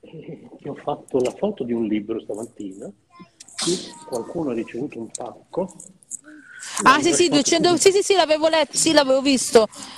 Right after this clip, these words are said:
Speaker 2: l'avevo
Speaker 1: Ok.
Speaker 2: visto.
Speaker 1: Allora, praticamente quello lì sono, mi sembra, cinquecento con sto. Quanti sono?
Speaker 2: Duecento modi per risparmiare duemila euro all'anno.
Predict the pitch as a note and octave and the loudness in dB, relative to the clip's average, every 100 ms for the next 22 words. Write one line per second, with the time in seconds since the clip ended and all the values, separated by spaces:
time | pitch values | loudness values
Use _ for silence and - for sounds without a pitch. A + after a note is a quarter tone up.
0 | - - A#3 C4+ A#3+ A#3+ G#3+ A3 A3 G#3 | -2 2 4 2 0 0 0 0 0 -4
1 | _ _ _ _ _ _ _ A3+ F3 A#2+ | _ _ _ _ _ _ _ -2 -2 -4
2 | C#3+ G3 A#3+ D3+ A#2 G#2+ - C#4 D4 B2+ | -12 -16 -14 -14 -16 -20 -14 -12 -8 -10
3 | B2 A2+ A#2+ F3+ _ _ _ _ _ _ | -10 -12 -14 -16 _ _ _ _ _ _
4 | _ _ _ - G#3 F#3 - F3 E3 D3+ | _ _ _ -14 -12 -12 -16 -16 -18 -20
5 | - C#3 E3 D3+ - C3 - B2 F2+ - | -16 -14 -14 -16 -16 -16 -16 -18 -18 -20
6 | - A#2+ B2+ - E3+ F3+ F3+ - - - | -20 -20 -18 -14 -12 -12 -14 -20 -20 -20
7 | - - - - - - - E5+ E5 - | -20 -20 -20 -20 -20 -20 -20 -20 -20 -20
8 | - - _ _ - - _ _ _ _ | -20 -20 _ _ -20 -20 _ _ _ _
9 | _ _ _ _ _ _ _ _ _ _ | _ _ _ _ _ _ _ _ _ _
10 | _ _ - _ _ - - - - B3+ | _ _ -20 _ _ -18 -16 -8 0 0
11 | - F#4+ F4 E4 D4 D#4 F4 - A#3+ A#3+ | 2 0 4 4 4 2 2 0 -2 -4
12 | A#3 B3+ B3 C4+ D4+ C4 C4 A#3+ A#3+ B3 | -8 -10 -8 -6 -6 -6 -8 -6 -4 -2
13 | C#4 C4 G#3 D#3 E3+ F3+ | -2 -6 -6 -10 -14 -18